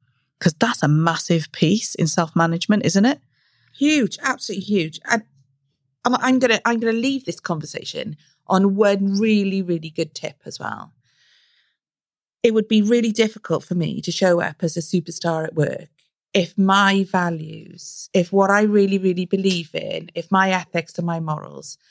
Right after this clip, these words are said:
Speaker 2: are not in alignment with how the company behaves, with the values of the business,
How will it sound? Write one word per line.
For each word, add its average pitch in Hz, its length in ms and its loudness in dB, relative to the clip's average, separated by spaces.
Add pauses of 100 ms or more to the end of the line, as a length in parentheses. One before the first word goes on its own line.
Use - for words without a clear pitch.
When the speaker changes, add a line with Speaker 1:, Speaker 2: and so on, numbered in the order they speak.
(340)
Speaker 2:
are 202 80 4
not 190 560 2
in 180 220 4
alignment 160 800 -2 (320)
with 175 160 4
how 165 400 2
the 165 100 -2
company 160 480 -6
behaves, - 720 -12 (400)
with 180 380 4
the 180 100 2
values 175 580 0
of 165 220 0
the 165 80 -2
business, 156 640 -2